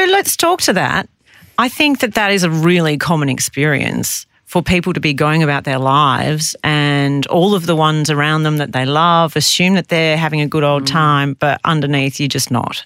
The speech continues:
Speaker 1: It's, it's, and even at times when you feel like you should be at, at your happiest, you're inside not.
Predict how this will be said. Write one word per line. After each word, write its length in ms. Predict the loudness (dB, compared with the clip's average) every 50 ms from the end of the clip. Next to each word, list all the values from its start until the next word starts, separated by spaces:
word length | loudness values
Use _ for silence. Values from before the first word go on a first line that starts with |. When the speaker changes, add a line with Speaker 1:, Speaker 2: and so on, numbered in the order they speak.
| _ _ -4
Speaker 1:
It's, 260 | -4 -4 -4 -6 -4 -4
it's, 240 | -4 -4 -4 -8 -6 _
and 160 | 0 0 0
even 260 | 2 0 2 2 2 2 2
at 80 | 0
times 340 | 0 2 2 2 2 2 2
when 120 | 2 2 2
you 80 | 2
feel 180 | 2 0 0 2
like 120 | 2 0
you 60 | 0 -2
should 280 | -2 0 0 0 0
be 240 | 0 -2 -2 -2 -6 -10 _ -4
at, 180 | -4 -4 -4 -4 -6
at 100 | -6 -2
your 140 | -2 -2 -2
happiest, 720 | -2 -4 -4 -4 -2 -2 -2 -4 -4 -8 -8 -10 -14 -20 _ _ -20 -20 -20 -20 _ _ _
you're 460 | 0 2 2 4 4 4 4 2 2 0
inside 680 | 0 0 0 0 2 2 2 4 4 4 2 0 -2 -2 0
not. 500 | 0 2 2 2 0 0 -2 -4 -6